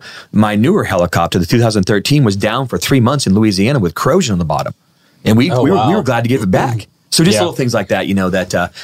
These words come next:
Speaker 1: this community is so good to us. I know that, I know they don't question me when we bring these things up. It's like, "Sheriff, why are you getting a helicopter?" You know darn well we're getting a helicopter. We keep your community safe.
Speaker 2: Yeah.
Speaker 1: Between technology, um, our deputies on the road, our jail doing reentry,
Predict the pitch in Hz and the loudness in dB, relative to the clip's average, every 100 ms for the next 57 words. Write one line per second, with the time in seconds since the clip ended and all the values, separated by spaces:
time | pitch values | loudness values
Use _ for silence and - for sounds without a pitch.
0 | - 185 214 151 135 110 113 101 101 104 | -4 -2 0 0 0 0 0 0 0 2
1 | 107 107 104 110 107 110 131 120 110 - | 0 0 0 0 0 0 2 0 -2 -4
2 | 101 107 110 110 104 98 90 101 101 98 | -2 0 2 2 2 2 2 2 2 2
3 | 107 95 98 98 92 87 104 95 98 101 | 0 0 0 -2 -2 -2 -2 0 -2 -2
4 | 92 95 95 104 95 98 92 87 95 90 | -2 -2 -2 -2 2 2 2 2 0 0
5 | 82 85 82 82 80 90 92 - 92 87 | -2 -2 -2 -2 -2 0 0 0 -2 0
6 | 95 87 76 90 78 _ _ - 104 95 | 0 0 0 -2 -2 _ _ -2 -2 0
7 | - - 95 104 98 110 110 101 101 101 | -2 0 0 0 -2 -2 -2 0 0 2
8 | 90 90 87 85 - 87 101 104 98 90 | 0 -2 0 0 0 0 0 0 2 2
9 | 92 101 92 87 101 101 101 92 87 90 | 2 2 0 -2 0 0 0 0 0 0
10 | 107 - 101 | 0 0 0